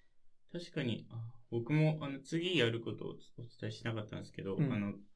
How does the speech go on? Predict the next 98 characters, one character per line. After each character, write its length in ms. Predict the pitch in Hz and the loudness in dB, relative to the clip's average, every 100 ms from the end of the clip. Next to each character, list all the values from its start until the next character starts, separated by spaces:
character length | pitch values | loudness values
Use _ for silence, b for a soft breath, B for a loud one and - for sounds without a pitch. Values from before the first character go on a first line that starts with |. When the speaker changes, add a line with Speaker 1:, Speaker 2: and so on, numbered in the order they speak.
| - - - | -20 -20 -4
Speaker 1:
安 120 | 156 | 0
藤 200 | 165 151 | 2 0
君 200 | - 113 | 0 -2
が 80 | 101 | -2
お 20 | |
っ 40 | 107 | -4
し 100 | - | -6
ゃ 40 | |
っ 40 | 110 | -8
て 100 | - | -4
た 80 | 104 | -4
よ 60 | |
う 20 | |
に、 60 | 104 | -2
そ 80 | 101 | -4
の、 100 | 101 | -2
代 240 | 110 143 | 2 4
理 140 | 170 175 | 4 2
店 200 | 175 175 | 4 4
で 80 | 175 | 2
働 360 | 175 160 160 | 0 2 2
く 100 | 160 | 0
か 100 | - | -4
事 160 | 110 107 | -2 0
業 160 | 117 120 | 2 2
会 120 | 123 | 0
社 120 | - | -2
で 40 | 107 | -6
働 300 | - 101 113 | -6 -6 -6
く 60 | |
か 60 | - | -6
っ 20 | |
て 120 | 120 | -4
結 180 | 120 120 | -2 -2
構 300 | - 95 110 | -2 2 2
大 60 | 117 | 2
き 200 | 117 107 | 0 -2
い 40 | |
そ 120 | 101 95 | -2 -4
の 240 | 98 98 | -4 -4
分 220 | 101 98 | -2 -2
岐 120 | 98 101 | -2 -6
だ 100 | 101 | -6
と 120 | 95 | -6
思 180 | - 107 | -8 -10
っ 20 | |
て 160 | - | -12
て、 320 | - - - - | -12 -10 -6 2
Speaker 2:
う 40 | |
ん 20 | |
う 20 | 151 | 2
ん 40 | |
う 0 | |
ん。 40 | |
Speaker 1:
僕 160 | 127 165 | 4 2
は 100 | 165 | 2
結 200 | 180 175 | 0 -4
構、 240 | - - B B B B B - | -4 -6 B B B B B -4
最 100 | 151 | -2
初 100 | 160 | 0
は 80 | 151 | 2
代 220 | 139 143 | 2 0
理 80 | 151 | 0
店 340 | 147 147 143 | -2 -2 -2
で、 300 | 139 135 135 - | 0 0 0 0
こ 80 | 120 | 2
う、 60 | |
い 40 | 120 | 2
ろ 120 | 127 | 2
ん 80 | 139 | 0
な 200 | 139 - - - | -2 -4 -10 -10
案 180 | 131 131 | -8 -6
件 160 | 135 | -8
こ 120 | 120 107 | -4 -2
な 160 | 110 | -2
し 100 | 113 | -4
た 120 | - | -2
い 100 | 117 | -2
な 140 | 95 92 | 0 -4
っ 60 | |
て 160 | - - | -8 -6
い 40 | |
う 20 | 117 | -2
ふ 40 | |
う 60 | 101 | -2
に 100 | 98 | -4
は 60 | |
思 160 | 101 98 | -6 -6
っ 60 | |
て 80 | - - | -10 -16
た 80 | - | -12
ん 80 | 104 | -12
で 80 | |
す 100 | 104 - | -12 -14
け 100 | - | -10
ど、 260 | - - - - | -8 -10 -10 0
Speaker 2:
う 60 | |
ん。 180 | 131 117 | 2 2